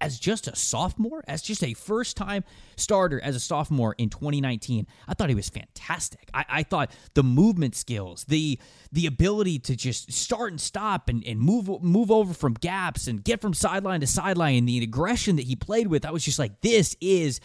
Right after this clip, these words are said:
a starting Mike linebacker in the N F L." I was so excited about his ceiling. He didn't have as good of a year in twenty twenty as he did in twenty nineteen. So the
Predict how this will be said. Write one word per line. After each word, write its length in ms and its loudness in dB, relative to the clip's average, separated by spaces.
a 140 0
starting 600 2
Mike 280 -2
linebacker 500 0
in 100 -2
the 120 2
N 80 2
F 140 -6
L." 160 -4
I 100 0
was 140 0
so 300 4
excited 340 0
about 200 0
his 160 -2
ceiling. 300 -4
He 180 0
didn't 280 -4
have 460 -2
as 420 0
good 260 4
of 120 4
a 60 4
year 340 -2
in 80 -4
twenty 320 -6
twenty 440 -6
as 200 2
he 100 6
did 160 2
in 80 2
twenty 240 2
nineteen. 360 2
So 280 4
the 440 -4